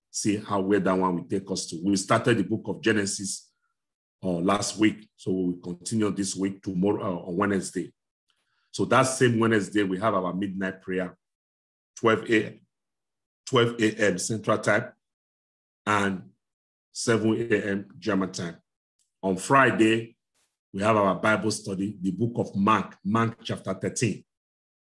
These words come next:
uh, one P M Central Time, one P M Central Time, and eight P M German Time. God Almighty will help us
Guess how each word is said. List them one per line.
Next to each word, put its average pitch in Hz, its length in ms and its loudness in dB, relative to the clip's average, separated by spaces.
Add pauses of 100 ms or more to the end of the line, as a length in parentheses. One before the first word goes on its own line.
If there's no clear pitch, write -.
(220)
uh, 92 480 0 (640)
one 120 340 2
P 113 220 4
M 98 120 2
Central 104 420 -2
Time, 98 360 -6 (680)
one 110 240 2
P 101 260 0
M 92 100 2
Central 98 400 -4
Time, 92 480 -6
and 90 400 -4 (340)
eight 113 240 4
P 98 220 2
M 90 160 -2 (100)
German 92 360 -4
Time. 85 240 -10 (360)
God 104 240 4
Almighty 98 380 2
will 95 180 -2
help 98 220 -4
us 92 320 -8